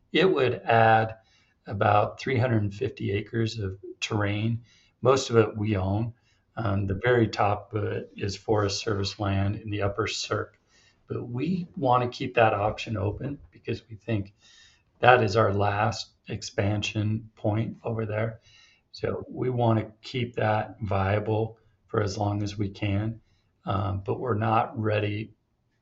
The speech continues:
to go there yet. We're doing a lot of investment here. We built a cogeneration plant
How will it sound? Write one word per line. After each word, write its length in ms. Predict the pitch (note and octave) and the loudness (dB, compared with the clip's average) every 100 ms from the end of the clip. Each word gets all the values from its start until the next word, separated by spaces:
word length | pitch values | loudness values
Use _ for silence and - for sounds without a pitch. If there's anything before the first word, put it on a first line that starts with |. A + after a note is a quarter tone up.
| _ - | _ -12
to 340 | - G#2 G2 | -4 -2 -2
go 260 | F#2+ A2 G#2 | -2 -2 0
there 180 | G#2 G2 G2 | -2 -2 0
yet. 240 | G2+ G#2 | 0 -2
We're 220 | - A2 G2 - | -4 -8 -10 -10
doing 240 | - G#2 G2 | -6 -4 -2
a 40 | |
lot 300 | G2 G2 G#2 | -2 -2 -2
of 80 | G2+ | -2
investment 600 | G#2 G2+ G#2 - A2 G#2+ | -4 -2 -4 -4 -8 -8
here. 280 | G#2+ G#2+ G2+ | -4 -4 -2
We 140 | G2+ | -6
built 320 | G2 G#2+ G2+ G#2 | -4 -4 -4 -6
a 180 | G2 - _ _ _ _ _ - | -10 -12 _ _ _ _ _ -2
cogeneration 920 | A#2+ G#2+ G#2+ G#2 G2+ G#2 - G#2+ G2 | 2 2 2 2 0 -2 -2 -4 -4
plant 440 | - G2+ G2+ - | -2 0 0 -2